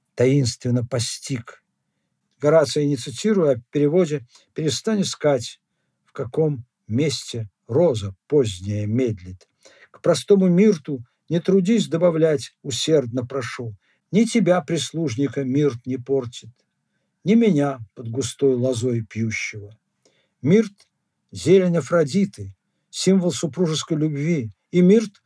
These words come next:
украшение усопших, распускается и увядает в ахматовском стихотворении хризантемами. И сколько в сентябре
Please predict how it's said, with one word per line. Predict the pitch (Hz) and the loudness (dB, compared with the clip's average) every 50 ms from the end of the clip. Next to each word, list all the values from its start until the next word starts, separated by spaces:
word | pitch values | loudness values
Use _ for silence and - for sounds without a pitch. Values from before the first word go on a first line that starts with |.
| _ _ - | _ _ -16
украшение | 156 - - 180 - - - 196 196 180 180 | -12 -4 -2 0 0 0 0 0 2 2 2
усопших, | 190 196 - - - 208 208 196 - - - 127 110 - _ _ _ _ _ _ _ - | 2 0 -2 0 0 0 0 0 -4 -10 -12 -12 -12 -14 _ _ _ _ _ _ _ -12
распускается | 120 113 - _ - - - - - 202 220 220 214 202 202 - - - 185 180 _ _ _ _ _ _ - | -12 -12 -10 _ -10 -10 -10 -4 0 2 2 4 2 2 0 -4 -4 -4 -4 -4 _ _ _ _ _ _ -6
и | 160 | -2
увядает | 175 196 190 160 170 180 151 165 175 180 180 175 160 - - | 0 2 2 2 2 2 2 4 4 4 4 2 2 0 -4
в | 139 175 | -4 -4
ахматовском | 127 120 - 156 160 165 - 151 117 - - 170 131 | -4 -4 -2 0 0 0 0 -4 -10 -10 -10 -10 -10
стихотворении | - - - 135 - 135 117 139 139 139 151 165 165 156 151 151 139 | -10 -10 -12 -10 -10 -8 -2 0 0 2 2 0 0 -2 -2 -2 -4
хризантемами. | 117 - 147 139 117 147 147 135 117 - 151 147 131 127 117 107 107 110 117 - _ _ _ _ _ _ _ _ _ _ _ - | -4 -4 -4 -2 0 0 -2 -2 -2 -2 -2 0 0 -2 -4 -4 -6 -8 -12 -16 _ _ _ _ _ _ _ _ _ _ _ -12
И | |
сколько | 110 - - - - 202 226 240 - - 202 | -10 -10 -10 2 4 4 4 4 2 -2 -4
в | - - | -4 -4
сентябре | - 196 180 147 - 185 170 156 143 139 151 175 165 147 | -4 -4 -4 -2 -2 -4 -2 -2 0 0 0 0 -2 -6